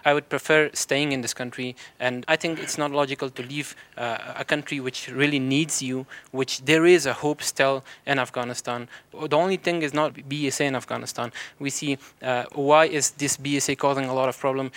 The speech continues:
to our society is because the United States of America is saying that it's the last chance, or this, if there's no B S A and there's no money.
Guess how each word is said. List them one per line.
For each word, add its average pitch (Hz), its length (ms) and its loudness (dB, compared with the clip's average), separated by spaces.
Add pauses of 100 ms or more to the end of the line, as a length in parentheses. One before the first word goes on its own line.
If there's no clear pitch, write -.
(160)
to 156 100 0
our 135 80 0
society 127 480 -4
is 143 180 -4
because 127 400 -6 (180)
the 139 60 -4
United 143 300 0
States - 260 -4
of 127 100 -8
America 131 500 0 (180)
is 123 180 -2
saying 147 380 0
that 127 100 -2
it's 131 180 -2 (140)
the 127 100 -2
last 127 400 2
chance, 143 460 2
or 127 80 -6
this, 123 320 -6
if 135 200 -6
there's 131 240 -2
no 135 160 0
B 139 200 -6
S 135 120 -4
A 139 40 -2
and 127 100 -4
there's 123 200 -4
no 135 140 -4
money. 127 300 -4